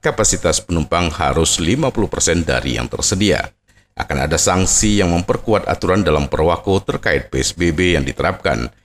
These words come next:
Irba menyebutkan sanksi yang dikenakan bagi masyarakat yang tidak mengindahkan Perwako adalah tindak pidana ringan berdasarkan dengan perda dan peraturan undang-undang yang berlaku dengan ancaman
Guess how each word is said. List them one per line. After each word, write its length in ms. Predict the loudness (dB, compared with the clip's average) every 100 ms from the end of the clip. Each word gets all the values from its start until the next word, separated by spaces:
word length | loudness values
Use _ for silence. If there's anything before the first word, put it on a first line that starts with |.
| _ _
Irba 320 | -6 -2 0
menyebutkan 640 | 0 -2 -2 -2 -4 -2 0
sanksi 480 | 0 0 0 0
yang 80 | 0
dikenakan 560 | 0 0 0 0 0 0
bagi 240 | 0 0
masyarakat 480 | 0 0 -2 -2 -4
yang 140 | -4 -2
tidak 240 | -2 -2
mengindahkan 560 | -2 -2 -2 -2 -4 -4
Perwako 560 | -2 0 0 0 0 -2 -20 _
adalah 400 | -6 0 2 2
tindak 560 | 0 0 2 2 -2 -6
pidana 320 | -4 -2 0
ringan 400 | 2 2 2 -2 -2
berdasarkan 640 | 0 0 2 0 0 -2
dengan 240 | -2 -4 -2
perda 400 | -4 0 0 2
dan 180 | 0 -2
peraturan 480 | -2 -2 0 0 0 -2
undang-undang 480 | -2 0 0 -2 -4
yang 160 | -4
berlaku 480 | -4 -2 -2 -2 -6 -6 _ _ -4
dengan 240 | -2 0 -2
ancaman 400 | -4 -4 -4 -4